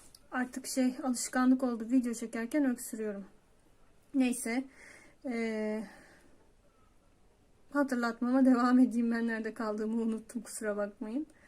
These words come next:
Kanalıma abone olup beğen tuşuna basarsanız ve bildirimlerden haberdar olmak için de, yani yüklenen videolardan haberdar olmak için de bildirim butonunu tıklarsanız videolar yüklendiği anda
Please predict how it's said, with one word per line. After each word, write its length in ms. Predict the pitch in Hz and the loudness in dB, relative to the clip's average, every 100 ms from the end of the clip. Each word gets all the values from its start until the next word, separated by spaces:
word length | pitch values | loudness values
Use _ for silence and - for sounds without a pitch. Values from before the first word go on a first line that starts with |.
| - - - - - _ _ - _ 254 - | -20 -20 -20 -20 -20 _ _ -20 _ -20 -4
Kanalıma 540 | 277 277 302 302 302 | 4 6 8 8 8
abone 300 | 285 277 285 | 8 8 8
olup 280 | 294 277 262 | 6 4 2
beğen 340 | 240 247 285 277 | 0 2 2 2
tuşuna 340 | - 247 233 | -2 -2 -2
basarsanız 680 | 233 - 262 262 214 202 202 | -4 0 0 0 -4 -8 -8
ve 160 | 208 | -4
bildirimlerden 760 | 226 247 254 262 262 254 247 254 | 0 2 6 8 8 6 4 2
haberdar 580 | 220 214 233 226 247 247 | 0 -2 -4 -2 -2 -2
olmak 260 | 214 214 | -4 -6
için 240 | - - 196 | -8 -10 -8
de, 40 | |
yani 400 | 208 233 208 196 | -6 -4 -4 -8
yüklenen 580 | 190 - 226 240 311 302 | -10 -8 -4 2 4 4
videolardan 640 | 226 208 208 202 196 196 | 2 -2 -6 -6 -8 -10
haberdar 580 | 190 208 208 214 226 233 | -10 -8 -6 -6 -4 -6
olmak 280 | 214 208 196 | -6 -8 -10
için 200 | - 196 | -12 -10
de 160 | 196 | -8
bildirim 440 | 208 220 214 240 240 | -6 -6 -4 -2 -2
butonunu 440 | 208 214 202 196 | -4 -10 -12 -10
tıklarsanız 720 | - 262 202 196 - 240 285 | -12 -10 -10 -10 -8 -6 -2
videolar 380 | 262 240 208 202 | 0 0 -2 -4
yüklendiği 560 | 214 233 220 208 202 196 | -6 -6 -8 -8 -8 -10
anda 340 | 185 196 294 | -12 -10 -10